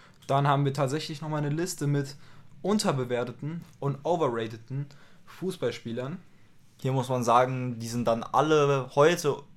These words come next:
Speaker 2: unter einundzwanzig Jahren. Vielleicht machen wir dann auch nochmal eine Folge, wo wir dann Ü dreißig oder Ü fünfundzwanzig oder sowas machen.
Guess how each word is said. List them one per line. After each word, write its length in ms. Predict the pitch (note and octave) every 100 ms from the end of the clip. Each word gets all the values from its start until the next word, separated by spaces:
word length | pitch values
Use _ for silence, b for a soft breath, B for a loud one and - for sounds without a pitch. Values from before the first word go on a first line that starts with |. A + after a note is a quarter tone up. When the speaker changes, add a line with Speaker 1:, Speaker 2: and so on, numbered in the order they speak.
| -
Speaker 2:
unter 560 | A#2+ B2+ C3+ C3+ A#2+ -
einundzwanzig 680 | C#3 D3 C#3 - C3 A#2 -
Jahren. 460 | A#2+ B2+ B2 B2 B B
Vielleicht 240 | - A2+ A#2+
machen 200 | A2+ A#2
wir 60 |
dann 160 | A2+ G#2+
auch 100 | A2
nochmal 520 | G#2+ A2 G#2+ G#2 G#2 B B
eine 180 | - A2+
Folge, 380 | - A2 A2 G#2+
wo 160 | G#2+ G#2
wir 140 | G#2
dann 300 | G2+ G#2 G#2
Ü 120 | A#2 A#2
dreißig 600 | - F#2 A2+ A2+ G#2 -
oder 320 | G#2+ G2 G2 B B B -
Ü 140 | A#2+ G#2+
fünfundzwanzig 720 | A2 G#2 F#2+ F2 G2+ G#2 G2
oder 160 | F#2
sowas 300 | F2+ F2 F2
machen. 280 | F2+ F2+ F2+